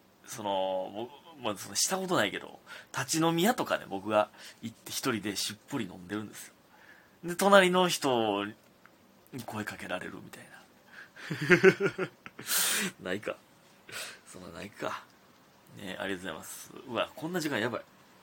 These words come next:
ねえ、今日はね、ほんで、久しぶりにスタバに行って、ちょっと最近スタバに行けてなかったんですけど、もうね、チョコソースをかけるというのを学んだので、あの、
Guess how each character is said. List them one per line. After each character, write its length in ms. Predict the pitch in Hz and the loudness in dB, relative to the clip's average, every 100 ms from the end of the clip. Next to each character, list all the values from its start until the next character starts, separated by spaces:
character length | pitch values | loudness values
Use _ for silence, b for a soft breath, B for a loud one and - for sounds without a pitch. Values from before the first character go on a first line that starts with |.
| - - - - - 107 | -20 -20 -20 -20 -14 -6
ね 300 | 107 117 120 | 0 2 2
え、 20 | |
今 200 | 117 147 | 2 4
日 40 | |
は 120 | 131 110 | 4 4
ね、 200 | 113 113 | 2 0
ほ 100 | 117 | 0
ん 80 | |
で、 240 | 117 113 - - B B B B B | 2 2 0 -12 B B B B B
久 260 | - - 254 | -4 0 2
し 160 | 240 202 | 2 2
ぶ 120 | 214 | 2
り 60 | |
に 140 | 196 190 | 2 0
ス 80 | - | 2
タ 100 | 127 | 2
バ 140 | 101 | 0
に 80 | 90 | -4
行 40 | |
っ 20 | |
て、 100 | - | -12
ち 100 | - | -14
ょ 40 | 117 | -14
っ 20 | |
と 60 | - | -10
最 200 | 117 117 | -8 -8
近 100 | 117 | -8
ス 80 | |
タ 100 | - | -8
バ 120 | 104 98 | -8 -10
に 80 | |
行 60 | 98 | -14
け 160 | - - - - _ - | -14 -14 -18 -20 _ -12
て 100 | 110 | -4
な 100 | 95 | -4
か 100 | 95 | -4
っ 40 | 92 | -8
た 120 | - | -14
ん 40 | |
で 60 | - | -14
す 100 | - | -14
け 80 | - | -12
ど、 100 | - B B B B - - - B B B | -16 B B B B -20 -20 -20 B B B
も 300 | 165 175 180 | 0 4 6
う 40 | 175 | 6
ね、 240 | 175 135 | 6 4
チ 100 | - | 2
ョ 60 | 311 | 2
コ 140 | 311 | 4
ソ 240 | 277 320 277 | 6 6 6
ー 40 | |
ス 240 | - - 127 | 4 2 2
を 120 | 110 | 2
か 140 | 117 | -2
け 140 | - 135 | 2 2
る 100 | 139 | 2
と 120 | 107 | 0
い 80 | 101 | 2
う 180 | 101 | 2
の 80 | 98 | -2
を 380 | 90 76 85 85 | -6 -6 -6 -2
学 300 | 101 147 156 | 2 6 6
ん 60 | 120 | 4
だ 100 | 82 | -4
の 120 | 76 | -6
で、 280 | 85 85 - - - _ _ _ _ _ _ _ _ - - - | -6 -6 -8 -14 -20 _ _ _ _ _ _ _ _ -20 -20 -14
あ 160 | 98 | -12
の、 400 | 87 82 85 - | -10 -10 -10 -12